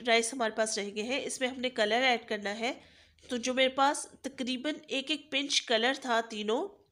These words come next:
उसमें मैंने हाफ हाफ टी स्पून पानी डाल के मिक्स कर लिया, सिर्फ हाफ टी स्पून।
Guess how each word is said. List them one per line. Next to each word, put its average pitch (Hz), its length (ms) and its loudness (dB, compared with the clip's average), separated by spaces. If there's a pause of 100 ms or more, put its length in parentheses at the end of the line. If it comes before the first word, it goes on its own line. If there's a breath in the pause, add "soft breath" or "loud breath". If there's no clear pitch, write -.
(240)
उसमें 339 280 0
मैंने 277 280 2
हाफ 262 400 4
हाफ 320 180 2
टी 262 180 -2
स्पून 247 280 -6
पानी 208 300 -2
डाल 202 260 -2
के 254 160 -2
मिक्स 254 300 -4
कर 226 180 0
लिया, 233 260 0
सिर्फ 359 280 -2
हाफ 196 260 -2
टी 190 140 -8
स्पून। 175 320 -10